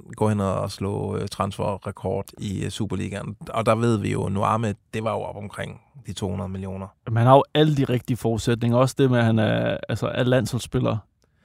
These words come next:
Speaker 1: Og han er nitten år. Altså, de fik hundrede og tolv for Gustav Isaksen, som er, hvad, en toogtyve år.
Speaker 2: Mm.
Speaker 1: Øh, ham, han kan måske endda endnu mere, ham her. Han er sådan lidt en, ser de ham som en,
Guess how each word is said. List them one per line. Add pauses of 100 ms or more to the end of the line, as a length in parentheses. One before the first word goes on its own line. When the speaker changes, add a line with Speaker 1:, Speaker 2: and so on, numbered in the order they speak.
(300)
Speaker 1:
Og
han
er
nitten
år.
Altså, (500)
de
fik
hundrede
og
tolv
for
Gustav
Isaksen,
som
er,
hvad, (240)
en
toogtyve
år. (180)
Speaker 2:
Mm. (160)
Speaker 1:
Øh, (800)
ham, (160)
han
kan
måske
endda
endnu
mere,
ham
her.
Han
er
sådan
lidt
en, (360)
ser
de
ham
som
en,